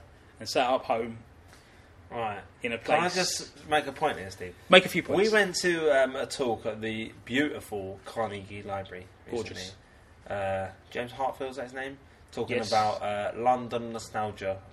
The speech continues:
Speaker 2: about,
Speaker 1: Yeah.
Speaker 2: uh, sort of increasing nostalgic writing about London. And it wasn't great, right? He's
Speaker 1: It wasn't about
Speaker 2: no
Speaker 1: that
Speaker 2: offence
Speaker 1: either.
Speaker 2: to the guy, right? But his didn't, he,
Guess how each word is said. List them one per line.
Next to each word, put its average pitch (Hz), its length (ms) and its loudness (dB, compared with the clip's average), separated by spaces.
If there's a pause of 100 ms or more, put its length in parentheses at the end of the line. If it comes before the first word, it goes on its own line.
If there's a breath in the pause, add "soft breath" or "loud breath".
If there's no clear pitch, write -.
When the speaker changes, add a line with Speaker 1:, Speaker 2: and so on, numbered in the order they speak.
Speaker 2:
about, - 300 0
Speaker 1:
Yeah. 95 60 -8
Speaker 2:
uh, 98 440 -4
sort - 320 -10
of - 60 -20
increasing 101 800 -6 (120)
nostalgic 104 600 -8
writing 101 220 -8
about 95 220 -8
London. 98 300 -10 (560 soft breath)
And 98 260 -4
it 156 120 0
wasn't 127 380 10
great, 95 360 0
right? 90 360 -2
He's 110 160 -2
Speaker 1:
It 185 100 8
wasn't 190 260 12
about - 200 0
Speaker 2:
no 226 80 10
Speaker 1:
that 220 160 12
Speaker 2:
offence 170 320 10
Speaker 1:
either. 120 120 2
Speaker 2:
to 117 40 0
the - 80 -4
guy, 92 220 6
right? 92 280 -4
But 104 200 -4
his 113 220 -6
didn't, 117 360 -2
he, 120 220 -4